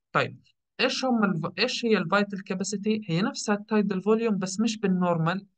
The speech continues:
بالماكسيموم. شو يعني؟ س-، أنا النورمال بريث تبعي هيك،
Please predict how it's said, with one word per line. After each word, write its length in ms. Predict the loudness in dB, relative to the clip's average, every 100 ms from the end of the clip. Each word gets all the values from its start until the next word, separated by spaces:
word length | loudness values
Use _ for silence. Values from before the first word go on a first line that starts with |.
| _ _ _
بالماكسيموم. 1200 | -6 0 0 0 -6 _ -2 0 0 -4 -10 -10 -10
شو 160 | 0 2
يعني؟ 380 | 4 2 -2 -6 _ _ -16
س-، 180 | -4 -2
أنا 420 | 2 4 4 0 -2
النورمال 580 | 2 4 6 6 4 2
بريث 240 | -4 -6
تبعي 420 | -4 -4 -2 0 0
هيك، 260 | -2 -8